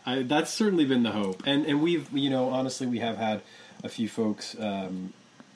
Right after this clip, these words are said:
say just that, which has been really, really gratifying and, and really nice. In fact, we had a really lovely message, um, from a, a new-ish listener, um, Sebi Ravi, I hope I pronounced that correctly, um,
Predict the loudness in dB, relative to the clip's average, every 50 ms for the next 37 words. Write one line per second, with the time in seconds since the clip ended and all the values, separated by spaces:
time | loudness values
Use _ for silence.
0 | -20 _ -8 -2 0 0 2 2 0 -2 -2 -4 -4 -6 -6 -6 -10 -12 -12 -8
1 | -6 -6 -6 -4 -4 -6 -4 -4 -4 -2 -2 -2 -2 0 0 0 0 0 -2 -4
2 | -4 -6 -6 -6 -8 -8 -8 -8 -6 -6 -8 -8 -8 -8 -8 -6 -6 -6 -4 -4
3 | -6 -6 -8 -8 -8 -8 -10 -8 -10 -8 -8 -8 -4 -4 -2 -2 -2 -2 -2 -4
4 | -4 -4 -4 -4 -4 -4 -6 -6 -6 -6 -6 -6 -6 -6 -8 -10 -10 -12 -16 -18
5 | -20 -20 -20 -20 -20 -16 -10 -8 -6 -6 -6 -6 -6 -6 -6 -8 -10 -8 -6 -4
6 | -2 -2 -2 -4 -4 -2 0 2 2 4 4 4 2 2 0 -4 -8 -16 _ _
7 | -4 -4 -2 -4 -6 -8 -6 -8 -8 -6 -4 -4 -2 -2 -4 -6 -6 -8 -8 -6
8 | -6 -8 -8 -8 -10 -12 -14 -20 -20 -20 -20 -20 -20 _ -14 -6 -4 -2 0 2
9 | 2 2 2 0 0 -2 -2 -4 -6 -6 -8 -8 -10 -8 -8 -8 -8 -8 -8 -8
10 | -8 -8 -8 -10 -12 -12 -10 -10 -10 -10 -10 -10 -12 -12 -12 -14 -20 -20 -20 -20
11 | -12 -8 -6 -4 -4 -4 -4 -4 -4 -4 -4 -4 -4 -6 -8